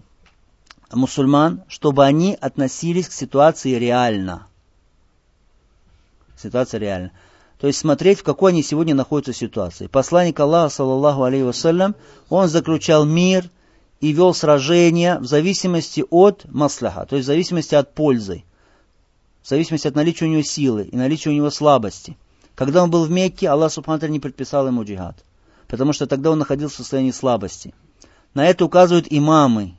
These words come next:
ислама, в том числе имам Ибн Таймия. Можно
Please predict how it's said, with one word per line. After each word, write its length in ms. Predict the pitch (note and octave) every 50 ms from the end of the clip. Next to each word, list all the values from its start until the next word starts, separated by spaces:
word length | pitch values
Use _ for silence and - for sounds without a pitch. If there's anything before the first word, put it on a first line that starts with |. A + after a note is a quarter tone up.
| _
ислама, 680 | - A2+ - - C3 C3+ C3+ B2+ A2+ G2+ F2+ E2+ - - _ _ _ _ _ _ _ _
в 60 | _
том 160 | - D#3 D#3+
числе 380 | E3+ E3 D#3+ - - E3+ E3 D#3
имам 280 | D3+ D#3 D#3+ E3 E3 D#3
Ибн 220 | C#3+ D3+ D3 C3
Таймия. 600 | - D3+ D3+ C#3+ C3 A#2+ A2 G2+ F2 E2+ A2 - _ _ _ _ _ _ _ _ _ _ _ _ _ _ _ _ _ _ _ _ _ _ _ _ _ _ _ _ _ _ _ _ _ _ _ _ _ _ _ _ _ _ _ _ _ _ _ _ _ _ _ _ _ _ _ _ _ _ _ _ _ _ _ _ _ -
Можно 600 | B2 A#2+ B2+ D#3 E3 D3+ D#3+ E3+ D#3+ - -